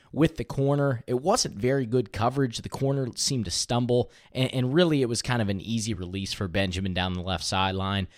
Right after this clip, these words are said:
and it was an easy pitch and catch. Um, but I wanted to talk about Kelvin Benjamin because, look, I think we're gonna see this a lot, particularly inside the twenty, inside the twenty-five-yard line. Just the fact that, hey, th-, they're gonna go to him a ton. We mentioned this in other podcasts,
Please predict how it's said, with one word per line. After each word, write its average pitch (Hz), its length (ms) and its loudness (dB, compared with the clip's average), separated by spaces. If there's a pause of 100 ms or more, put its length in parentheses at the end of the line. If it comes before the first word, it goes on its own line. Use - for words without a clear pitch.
(320)
and 101 100 -4
it 95 60 -4
was 95 160 -4
an 101 80 -2
easy 90 240 -2
pitch - 280 -6
and - 120 -12
catch. - 400 -4 (400)
Um, 98 480 0 (180)
but 156 120 8
I 147 80 10
wanted 214 320 4
to 123 60 0
talk 151 260 4
about 110 180 2
Kelvin 107 260 -2
Benjamin 101 380 -2
because, 107 320 -4 (580)
look, - 220 -8
I - 60 2
think - 260 -4
we're 392 80 4
gonna 208 260 4
see 240 300 0
this - 240 0
a 123 60 -2
lot, 110 320 2
particularly 123 600 0
inside 117 360 0
the - 60 -14
twenty, 120 360 -2
inside 107 300 -2
the - 40 -18
twenty-five-yard 95 760 0
line. 98 320 2 (640)
Just - 240 -4
the 160 80 -4
fact 190 280 2
that, 107 120 -2
hey, 202 160 2
th-, 185 180 -12
they're 185 140 -4
gonna 349 160 -4
go 123 220 2
to 175 80 4
him 107 200 2
a 92 40 -6
ton. 143 320 -2
We 123 80 -2
mentioned 139 360 -2
this 123 140 -2
in 107 80 -4
other 90 180 -4
podcasts, 104 640 0